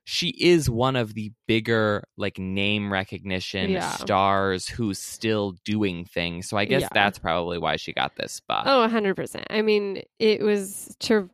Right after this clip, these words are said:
Speaker 2: promote their new single, just like Jonas Brothers sang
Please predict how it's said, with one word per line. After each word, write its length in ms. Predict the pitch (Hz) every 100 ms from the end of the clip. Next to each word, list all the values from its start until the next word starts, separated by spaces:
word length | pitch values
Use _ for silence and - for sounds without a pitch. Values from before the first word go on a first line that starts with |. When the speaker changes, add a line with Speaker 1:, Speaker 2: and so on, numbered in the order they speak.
| _
Speaker 2:
promote 440 | - 214 202 190 -
their 120 | 202
new 160 | 190 185
single, 320 | - 185 -
just 220 | 196 254
like 180 | 381 311
Jonas 300 | 214 208 233
Brothers 400 | 233 196 190 185
sang 840 | - - - - 220 196 185 185